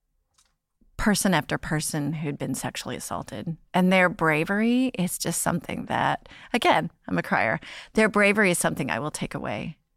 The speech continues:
Uh, and, and, and their willingness to trust us with their stories.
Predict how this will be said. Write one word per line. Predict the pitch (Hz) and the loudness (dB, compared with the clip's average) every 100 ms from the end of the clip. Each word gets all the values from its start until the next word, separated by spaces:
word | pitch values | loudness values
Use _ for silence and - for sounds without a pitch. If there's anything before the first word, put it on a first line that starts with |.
| - | 0
Uh, | 170 156 156 - - _ _ _ - | 4 6 4 2 -4 _ _ _ -2
and, | 170 170 - | 0 0 0
and, | 170 165 175 165 - - - - | 2 2 2 -2 -10 -20 -14 2
and | 196 202 | 6 6
their | 185 | 6
willingness | 180 208 226 202 185 - | 4 4 6 6 2 0
to | - 175 170 160 | 0 2 2 0
trust | - - 151 - - | -2 0 2 0 -4
us | 120 - - | -4 -4 -6
with | - - | -8 -10
their | - | -8
stories. | - - - - - 233 - | -8 -6 -6 -6 -10 -14 -16